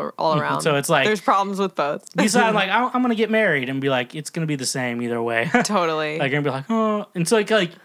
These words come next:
Speaker 2: you hear, like, statis-, statistics
Speaker 1: Yeah.
Speaker 2: or something like that. It's just, like, married people envy their single friends, and then single people envy their
Speaker 1: The grass
Speaker 2: married
Speaker 1: is
Speaker 2: friends.
Speaker 1: always greener.
Speaker 2: Mm-hmm.
Speaker 1: Yeah. That's funny.
Speaker 2: Mm-hmm. Unless you don't water it, then
Speaker 1: Yeah. But I'm
Speaker 2: yeah.
Speaker 1: always like,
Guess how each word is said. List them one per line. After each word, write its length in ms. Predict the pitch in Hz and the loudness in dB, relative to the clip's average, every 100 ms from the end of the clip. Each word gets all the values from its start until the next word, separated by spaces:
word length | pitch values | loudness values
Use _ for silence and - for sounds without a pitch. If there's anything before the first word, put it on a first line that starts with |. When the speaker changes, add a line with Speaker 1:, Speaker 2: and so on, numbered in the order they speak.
| - | -8
Speaker 2:
you 200 | 202 175 | -2 0
hear, 120 | 202 | 2
like, 140 | 170 | 0
statis-, 460 | - 147 - 143 151 - _ _ _ _ | -2 -6 -4 -4 -6 -10 _ _ _ _
statistics 880 | - - 143 - 151 147 135 127 - | -16 -10 -8 -4 -2 -2 -6 -10 -6
Speaker 1:
Yeah. 400 | 190 170 170 175 - _ - | -2 -2 -2 -6 -14 _ -4
Speaker 2:
or 100 | 147 | -2
something 220 | 151 131 | 0 -2
like 120 | 120 | 0
that. 140 | 131 | 0
It's 80 | 127 | 0
just, 140 | 123 - | -2 -2
like, 160 | 123 - - - | -4 -6 -16 -2
married 280 | 151 156 147 | 0 2 0
people 520 | 147 139 131 123 123 _ _ - | -2 0 0 0 -4 _ _ -6
envy 260 | 147 131 | -4 -2
their 140 | 123 117 | -2 -2
single 300 | - 135 123 | -2 -4 -4
friends, 320 | - 123 120 | -4 -6 -4
and 100 | 120 | -6
then 80 | 117 | -6
single 280 | 110 139 123 | -4 -4 -4
people 380 | 131 120 123 123 | -4 -6 -6 -6
envy 240 | 131 127 | -4 -2
their 240 | 123 120 117 _ - | -2 -4 -8 _ -6
Speaker 1:
The 80 | 226 | -4
grass 180 | 262 262 | 0 0
Speaker 2:
married 140 | 131 | 2
Speaker 1:
is 80 | 123 | 0
Speaker 2:
friends. 160 | - 120 | 0 0
Speaker 1:
always 360 | 185 175 165 - | 2 0 -2 -6
greener. 380 | - - - - | -8 -8 -10 -8
Speaker 2:
Mm-hmm. 460 | - 123 131 123 123 | -8 -6 -6 -6 -2
Speaker 1:
Yeah. 400 | 175 - 185 202 _ _ - | -2 -2 -4 -8 _ _ -4
That's 260 | 202 - | -4 -4
funny. 260 | - 165 156 | -6 -4 -4
Speaker 2:
Mm-hmm. 960 | 170 - _ _ _ _ _ _ _ | -8 -10 _ _ _ _ _ _ _
Unless 140 | 139 135 | -10 -4
you 80 | 147 | -2
don't 140 | 180 | -2
water 260 | 185 220 170 | -4 -6 -6
it, 120 | 165 _ - | -8 _ -14
then 220 | 123 123 | -12 -6
Speaker 1:
Yeah. 320 | 175 165 - 180 | -4 -2 -2 -2
But 80 | 247 | -2
I'm 60 | |
Speaker 2:
yeah. 60 | 247 | -2
Speaker 1:
always 200 | 285 285 | -4 -4
like, 240 | 294 269 | -4 -6